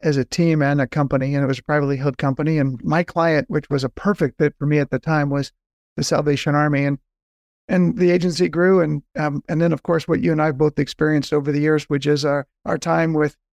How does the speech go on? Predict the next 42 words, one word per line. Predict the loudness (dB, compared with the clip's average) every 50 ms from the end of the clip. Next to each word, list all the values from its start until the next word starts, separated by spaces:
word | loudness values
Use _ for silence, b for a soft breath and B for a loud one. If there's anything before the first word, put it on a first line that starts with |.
| _ _ _ _ -2
dear | 0 0 0
friend | 2 0 0 0 0
and | 0 0
mentor. | 0 -2 -2 0 0 0 0 0 0
We | 0 0 0
were, | 2 2 0 0 0 -4 -8 -8
um, | -6 -4 -4 -2
I | -2 -2
was | -2 0 0
in | 0
the | 0
master's | 0 0 -2 -4 -4 -4 -4 -4
program, | -2 -4 -4 -2 0 -2 -2 -2 -4 -6 -10 _ _
and | -4 -2 -2 -2 -4 -4 -4
my | -2 0 2 2 2
life | 2 2 0 0 0 0 0
mission | 0 0 0 0 -2 -2
statement | -2 0 0 0 0 2 0 -2 -4 -6 _ _ _ _ _ _ _ _ _ _ _ _ _ _
seventeen | -4 -2 0 0 0 0 2 2 2
years | 4 2 2 0
ago, | 0 -2 0 -2 -2 -2 -6 -10 _ _ _
uh, | -6 -4 -2 -2
launched | -2 0 0 0 0 0 -2 -4 -8 -6
as | -4 -2 -2 0 -2 -2 -4 -6 -8 -12 -16 _ _
to | -2 0 0
assist | 0 0 -2 -2 -2 -2
and | -2 -2 0
serve | 0 0 0 2 0 0
a | -2
thousand | -2 0 0 0 0 0 0 0 2
organizations | 2 2 2 2 0 0 0 0 0 0 -2 0 -2 -2 -2 0
and | -2 -2 -2
families | 0 0 0 0 0 0 -2 -2
to | -2 -2 0
realize | 2 2 2 2 2 0 0 0 -2
a | -2
billion | 0 0 0 2 0 0 0
dollars | 0 0 0 -2 -2
for | -2 -2 -2
the | -2 0
kingdom. | 0 0 2 2 2 2 0 0
And | -2 -2